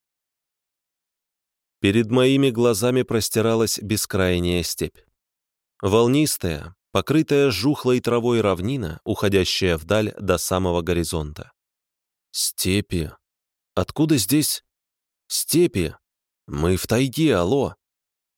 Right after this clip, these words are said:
Бред, сюрреалистический кошмар, херня полная. Я несколько раз моргнул, ущипнул себя за руку,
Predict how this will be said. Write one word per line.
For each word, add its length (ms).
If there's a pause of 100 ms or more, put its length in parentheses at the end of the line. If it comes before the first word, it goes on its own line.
(380)
Бред, 560 (140)
сюрреалистический 1300
кошмар, 560 (340)
херня 420
полная. 560 (580)
Я 260
несколько 560
раз 220
моргнул, 480 (120)
ущипнул 560
себя 300
за 220
руку, 300